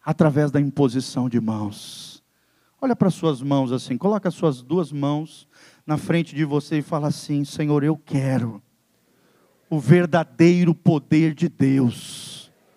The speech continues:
fluindo através das minhas mãos." Querido, se Deus fez isso através desse rapaz chamado Filipe, através desses homens que eram simples peca-, né,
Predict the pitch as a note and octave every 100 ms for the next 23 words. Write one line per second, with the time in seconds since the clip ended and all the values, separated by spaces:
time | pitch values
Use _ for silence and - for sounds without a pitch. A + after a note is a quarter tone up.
0 | _ _ _ _ _ - - G3 F#3 G3
1 | A3+ A3 E3+ E3 E3 D3 C#3 C#3+ C3 C#3
2 | A#2+ C3 B2+ A2+ - A#2 A2+ B2+ - -
3 | - _ _ _ _ _ _ _ _ _
4 | _ _ _ _ _ _ - G3+ G#3+ E3+
5 | G#3+ D#3+ G3 A3+ G#3+ - G#3 C#3+ F3 F3
6 | F3+ F3 D3+ F3+ F#3+ E3+ F3 - F#3 D3
7 | _ _ _ _ _ _ _ _ F3+ -
8 | F3+ F#3 E3 - D#3 D#3+ C#3+ - C#3+ C#3
9 | D3 - - - _ _ _ - E3 G3
10 | F3 G3 F#3+ F#3 G3+ D3 G3 G3+ F#3 -
11 | G3+ F#3+ D#3 - C#4+ D4 C4 - - A#3
12 | A3+ G3+ _ _ - D#3+ A#3 G#3